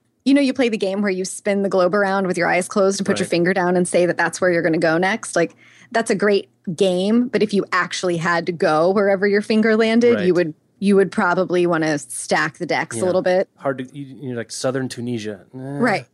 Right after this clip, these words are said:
Speaker 1: Yeah, you can't really stack the decks here. Not that anybody's forcing you to,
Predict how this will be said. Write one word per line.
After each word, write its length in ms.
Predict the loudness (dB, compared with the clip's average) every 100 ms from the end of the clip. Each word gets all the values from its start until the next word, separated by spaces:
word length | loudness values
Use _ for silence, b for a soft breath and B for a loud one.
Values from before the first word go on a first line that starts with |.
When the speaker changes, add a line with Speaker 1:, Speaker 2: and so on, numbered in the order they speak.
| _ _ _ _
Speaker 1:
Yeah, 260 | -2 -2 -2
you 140 | -6
can't 180 | -2 -2
really 200 | -2 -4
stack 340 | -2 -2 -2 -2
the 80 | 0
decks 380 | 0 -2 -8 -6
here. 280 | -2 0 0
Not 280 | -2 -2
that 100 | -2 0
anybody's 460 | -2 -2 -2 -4
forcing 440 | -2 -2 0 -2 0
you 100 | 0
to, 240 | 0 -2